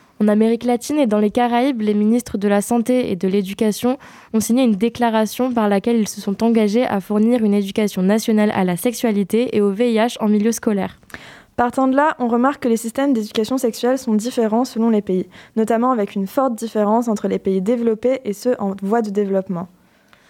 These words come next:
Speaker 1: Le Canada, par exemple, a mis en place une action Canada for Sexual Health. La ministre ontarienne de l'Éducation, Lisa Thompson, a dévoilé le nouveau programme d'éducation sexuelle enseigné depuis deux mille dix-neuf deux mille vingt.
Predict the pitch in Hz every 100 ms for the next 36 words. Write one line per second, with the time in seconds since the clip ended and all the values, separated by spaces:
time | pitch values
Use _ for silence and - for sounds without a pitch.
0 | _ 208 208 226 226 254 277 247 220 214
1 | 277 220 208 208 208 214 208 247 247 220
2 | 214 208 - 262 240 226 220 220 233 208
3 | - 220 - 220 214 180 180 - _ _
4 | _ _ _ _ _ 208 214 233 254 -
5 | 208 - 226 240 233 240 247 214 208 196
6 | 208 226 214 208 220 226 214 196 196 247
7 | 269 - 202 214 220 240 220 208 226 233
8 | 247 220 202 208 226 247 233 185 240 226
9 | - 214 233 247 - - - 226 247 240
10 | 254 226 190 240 254 202 214 226 202 202
11 | 214 226 214 214 196 185